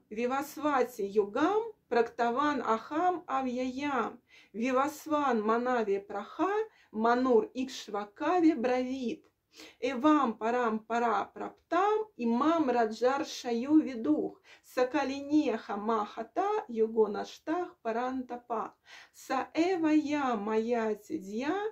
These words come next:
йогах пруктах пуратанах, бахто симе сакхачити рахасьямхи этат утамам.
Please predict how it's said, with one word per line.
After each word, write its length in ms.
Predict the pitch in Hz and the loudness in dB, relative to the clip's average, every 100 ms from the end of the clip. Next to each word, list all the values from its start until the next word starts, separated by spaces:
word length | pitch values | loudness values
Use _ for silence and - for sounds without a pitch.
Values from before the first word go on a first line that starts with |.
| - _ | -10 _
йогах 520 | 214 220 220 220 220 - | 0 4 4 4 0 -4
пруктах 640 | 202 - - 311 370 - | -6 -6 -4 -2 -2 0
пуратанах, 960 | 214 214 254 311 302 311 339 269 180 - _ - - | 0 2 0 -4 0 0 0 -2 -4 -10 _ -20 -4
бахто 580 | 220 240 - 330 302 | -4 -4 0 4 4
симе 720 | 233 - 254 247 277 302 269 | 4 -6 -8 -4 -2 0 0
сакхачити 1080 | 233 - 214 - 233 208 - - - 311 349 | -4 -6 -10 -8 -8 -8 -10 -18 -2 6 6
рахасьямхи 1200 | 277 226 - 220 220 - 190 208 - - 311 480 | 4 -4 -6 -8 -8 -10 -12 -10 -14 -2 0 0
этат 480 | 226 214 - 277 269 - - _ - | -4 -8 -8 -8 -8 -16 -20 _ 2
утамам. 880 | 311 311 254 190 185 - - 214 | 6 6 2 -10 -8 -10 -14 -18